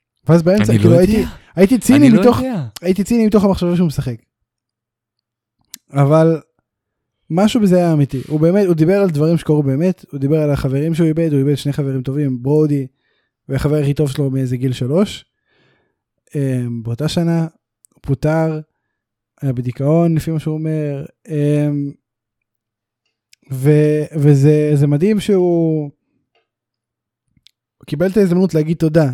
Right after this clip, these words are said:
Speaker 1: לפני שהוא מתחיל להיכנס לכל הדמות ולכל הסיפור. עכשיו, זה מה שקרה פה. הוא קיבל את ההזדמנות להגיד תודה, הוא קיבל את ההזדמנות להיות הוא, ועכשיו אנחנו נכנסים לעניינים.
Speaker 2: עכשיו אנחנו מגיעים לתכלס, ל-, ל-, להברי ווייט.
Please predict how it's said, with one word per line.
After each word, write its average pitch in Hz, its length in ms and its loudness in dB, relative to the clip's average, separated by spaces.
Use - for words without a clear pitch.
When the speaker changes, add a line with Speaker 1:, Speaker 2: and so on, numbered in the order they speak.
Speaker 1:
לפני 160 240 -4
שהוא 165 160 -2
מתחיל 151 260 -6
להיכנס 147 380 -4
לכל 147 180 0
הדמות 160 340 0
ולכל 139 280 -2
הסיפור. 131 380 -8
עכשיו, 202 180 0
זה 190 100 4
מה 220 80 2
שקרה 165 260 2
פה. 120 160 -4
הוא - 60 -20
קיבל 160 180 -2
את 151 40 -2
ההזדמנות 156 300 0
להגיד 143 200 -2
תודה, 175 300 2
הוא 170 80 4
קיבל 147 200 0
את 143 100 -6
ההזדמנות 143 420 2
להיות 143 200 2
הוא, 214 240 6
ועכשיו 143 320 0
אנחנו 156 180 2
נכנסים 143 280 0
לעניינים. 120 320 -4
Speaker 2:
עכשיו 117 340 0
אנחנו 110 240 2
מגיעים 104 240 0
לתכלס, 98 440 -6
ל-, 90 280 -8
ל-, - 100 -8
להברי 107 640 -2
ווייט. 95 400 -6